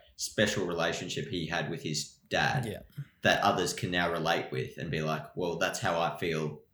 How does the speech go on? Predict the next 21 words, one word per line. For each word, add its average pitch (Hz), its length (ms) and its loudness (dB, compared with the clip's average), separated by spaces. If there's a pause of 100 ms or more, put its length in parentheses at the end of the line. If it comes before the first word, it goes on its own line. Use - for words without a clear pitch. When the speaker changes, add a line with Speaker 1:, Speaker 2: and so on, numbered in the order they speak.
Speaker 1:
about 76 500 -2
my 80 180 -2
dad 76 360 0
Speaker 2:
Yeah. 104 280 0
Speaker 1:
or 78 460 -4
my 82 180 -2
mum 76 340 0
or 76 280 -2
whoever 82 400 -2
it 73 80 -6
might 78 260 -2
be." - 320 -4
Um, 131 180 -2
Speaker 2:
One 131 100 6
of 123 80 6
those 117 120 2
bigger 120 240 4
than 113 100 -2
sports - 420 2
sort 107 140 0
of 107 220 -4